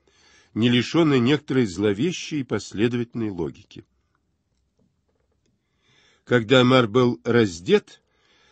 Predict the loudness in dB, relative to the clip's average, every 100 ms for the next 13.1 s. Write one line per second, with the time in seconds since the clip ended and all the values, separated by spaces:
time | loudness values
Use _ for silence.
0 | _ _ 2 4 6 4 2 -2 0 -4
1 | 0 0 0 2 0 0 -6 -4 -2 0
2 | -2 -2 -6 -4 -4 2 2 2 _ _
3 | _ _ -2 -2 2 2 4 4 2 2
4 | 0 0 0 -4 -6 -2 2 0 _ -16
5 | -14 -14 -20 _ _ _ _ _ _ _
6 | _ -14 0 2 4 6 4 4 -2 -2
7 | -8 _ _ -2 -2 -2 -4 0 0 -2
8 | -6 -6 -6 -8 -10 -6 -8 -8 _ _
9 | _ _ _ _ _ _ _ _ _ _
10 | _ _ _ _ _ _ -4 -2 0 0
11 | 0 2 4 2 0 -10 -4 2 4 2
12 | -2 -2 -6 -2 -4 -4 0 2 2 0
13 | -6